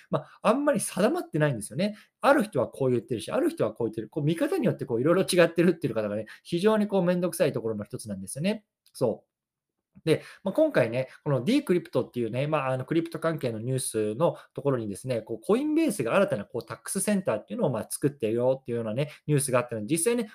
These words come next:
これ僕もね、自分のマイページって見てみたので、まあ、そのあたりをね、今日は少し話してみたいなと思いますね。これコインベースの、あの、アカウント持ってる方、ぜひね、自分のマイページに行って、あの、タックスっていうところがあるので見ていただくと、こう、新しいページになってますから、そこぜひ見てみてください。はい。じゃあ、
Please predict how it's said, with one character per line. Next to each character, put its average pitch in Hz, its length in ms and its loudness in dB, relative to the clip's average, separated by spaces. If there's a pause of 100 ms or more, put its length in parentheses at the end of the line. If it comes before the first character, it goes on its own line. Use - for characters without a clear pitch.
こ 170 60 2
れ 160 40 6
僕 151 240 2
も 202 120 4
ね、 196 340 0
自 139 80 0
分 226 160 4
の 214 80 2
マ 156 160 4
イ 196 60 2
ペ 247 100 0
ー 196 40 4
ジ 131 80 2
っ - 40 -6
て 113 100 -12
見 147 120 -4
て 247 100 0
み 202 100 2
た 110 120 0
の 107 100 -6
で、 117 280 2
ま - 120 -8
あ、 - 20 -4
そ 240 60 -4
の 262 80 4
あ 269 80 4
た 240 80 2
り 143 80 2
を 117 60 -4
ね、 113 180 -6 (100)
今 117 80 -4
日 92 40 -2
は - 60 -16
少 - 180 -16
し - 40 -16
話 113 280 -8
し - 20 -20
て - 80 -14
み 101 100 -8
た 113 140 -2
い 104 60 -2
な 131 160 2
と 113 100 -12
思 117 120 -6
い - 20 -4
ま 131 80 -2
す 120 160 -10
ね。 135 120 -4 (160)
こ 160 80 0
れ 160 60 4
コ 196 160 2
イ 226 60 4
ン 240 60 2
ベ 240 100 10
ー - 20 2
ス 208 80 -2
の、 123 240 -2
あ 110 140 -2
の、 110 100 -2
ア 117 80 -2
カ 139 100 4
ウ 131 40 4
ン 135 40 -4
ト 151 60 -8
持 156 80 2
っ 151 80 -2
て 113 60 -4
る - 60 -6
方、 - 180 -6
ぜ 165 80 2
ひ 170 100 0
ね、 113 60 -2
自 101 160 -6
分 175 180 2
の 175 80 4
マ 175 120 6
イ 180 80 0
ペ 190 100 0
ー 175 60 4
ジ 113 100 0
に 104 80 -4
行 104 80 -8
っ - 40 -20
て、 - 240 -2 (200)
あ 117 240 0
の、 113 220 -2
タ - 120 0
ッ - 40 -6
ク - 120 -8
ス 139 100 -2
っ - 40 -8
て - 120 -8
い 113 40 -2
う - 20 -8
と 110 80 -8
こ 113 80 -4
ろ 107 80 0
が 107 80 -2
あ 107 40 0
る 104 80 -4
の 101 80 -8
で 104 40 -10
見 135 100 -6
て 143 80 -4
い 117 60 -2
た - 80 -8
だ 107 80 -4
く - 80 -18
と、 - 80 -20
こ 147 100 2
う、 139 80 2
新 220 140 2
し 214 140 2
い - 20 0
ペ 127 140 -2
ー - 20 2
ジ 107 80 -6
に 113 80 -6
な 107 60 -2
っ - 40 -14
て - 60 -14
ま 98 80 -10
す - 80 -18
か 107 80 -10
ら、 - 60 -18 (160)
そ - 100 -14
こ 190 80 4
ぜ 151 100 4
ひ 143 120 -2
見 127 80 -4
て 131 80 -4
み 104 80 -8
て 107 80 -10
く 101 80 -8
だ 95 80 -10
さ 107 160 -2
い。 - 180 -8
は 123 120 -4
い。 104 100 -10 (800)
じ - 80 -4
ゃ - 40 -4
あ、 - 20 -20